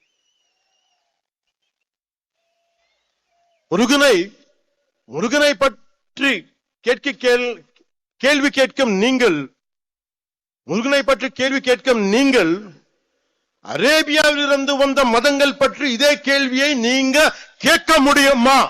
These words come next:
அதற்கான துணிச்சல் உங்களுக்கு உண்டா? அது நாளா சொல்றேன், சீண்டி பார்க்காதீர்கள்,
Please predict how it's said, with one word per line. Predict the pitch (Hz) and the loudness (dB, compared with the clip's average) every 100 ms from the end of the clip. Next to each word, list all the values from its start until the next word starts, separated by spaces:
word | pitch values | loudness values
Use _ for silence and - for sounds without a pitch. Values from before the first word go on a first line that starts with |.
| - - _ _ _ _ _ _ _ _ _ _ _ _ _ _ _ - | -4 -20 _ _ _ _ _ _ _ _ _ _ _ _ _ _ _ -4
அதற்கான | 220 339 - - 294 302 311 - | 0 2 0 0 4 4 2 0
துணிச்சல் | - 339 339 - - 392 262 156 _ _ _ | 0 0 -2 -4 0 2 2 -4 _ _ _
உங்களுக்கு | 180 294 311 311 302 294 | -2 2 2 2 2 0
உண்டா? | 226 277 269 262 143 - _ _ _ _ _ _ _ _ _ _ _ _ _ _ _ _ _ _ _ _ _ _ _ _ - - - _ _ _ _ _ _ _ _ _ _ _ _ _ _ _ _ _ _ _ _ _ | 2 2 4 4 2 -4 _ _ _ _ _ _ _ _ _ _ _ _ _ _ _ _ _ _ _ _ _ _ _ _ -20 -20 -20 _ _ _ _ _ _ _ _ _ _ _ _ _ _ _ _ _ _ _ _ _
அது | 127 160 | -8 -6
நாளா | 175 226 262 | -2 2 2
சொல்றேன், | - 254 233 214 117 - _ _ _ _ _ _ _ _ _ _ _ - | 2 0 0 -2 -4 -14 _ _ _ _ _ _ _ _ _ _ _ -20
சீண்டி | - 202 247 240 240 233 | -10 -4 -2 0 -2 0
பார்க்காதீர்கள், | 214 202 214 208 202 180 165 | -2 0 -2 0 0 0 -2